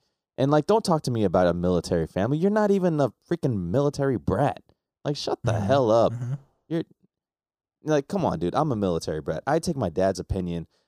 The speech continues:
Speaker 1: on this whole flag thing more than anyone else, you know, because that's his opinion and, like, that's his, like, you know, he was in the military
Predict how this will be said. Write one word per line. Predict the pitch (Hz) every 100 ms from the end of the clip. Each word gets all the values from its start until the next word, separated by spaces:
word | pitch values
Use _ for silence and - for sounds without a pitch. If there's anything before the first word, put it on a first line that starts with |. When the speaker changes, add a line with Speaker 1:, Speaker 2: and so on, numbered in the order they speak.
| _
Speaker 1:
on | 90 92 87
this | 82 90
whole | - 98 87
flag | - 98 87 -
thing | 90 87
more | 85 107
than | 98 90
anyone | 92 87 85
else, | 104 98 - - _ _
you | - 80
know, | 85 120 - _ -
because | 101 107
that's | 98 -
his | 95
opinion | 92 117 110 123
and, | 110 85
like, | 82 -
that's | 85 82
his, | 90 87
like, | 85 80 _ _ _ _ _ _
you | 190
know, | 127 120
he | 117 190
was | 214 160
in | 214 156 -
the | 98
military | 92 78 - -